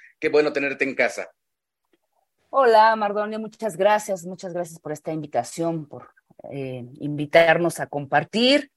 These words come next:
Speaker 2: y a conversar con tu público. Pues nada, aquí andamos. <laughs>
Speaker 1: Qué bueno,
Speaker 2: Eh,
Speaker 1: bienvenida, bienvenida, Ángeles Cruz, y vamos a hablar al ratito.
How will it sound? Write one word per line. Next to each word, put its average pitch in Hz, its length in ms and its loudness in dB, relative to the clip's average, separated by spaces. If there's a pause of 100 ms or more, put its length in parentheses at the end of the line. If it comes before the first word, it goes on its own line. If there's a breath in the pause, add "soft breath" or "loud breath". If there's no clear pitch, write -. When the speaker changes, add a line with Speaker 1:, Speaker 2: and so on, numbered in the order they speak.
(340 soft breath)
Speaker 2:
y 156 180 -6
a 139 160 0
conversar 156 960 0
con 175 160 -8
tu 165 100 -14
público. 233 720 0 (460)
Pues 185 340 2
nada, 208 480 6
aquí 170 280 0
andamos. 202 580 0
<laughs> 311 960 -4 (460)
Speaker 1:
Qué 147 80 4
bueno, 160 360 8
Speaker 2:
Eh, 123 40 2
Speaker 1:
bienvenida, 143 760 0
bienvenida, 139 800 -2
Ángeles 143 440 -6
Cruz, 156 340 -4
y 143 60 -10
vamos 139 380 -2
a 127 40 0
hablar 127 220 -2
al 131 140 -4
ratito. 120 640 -4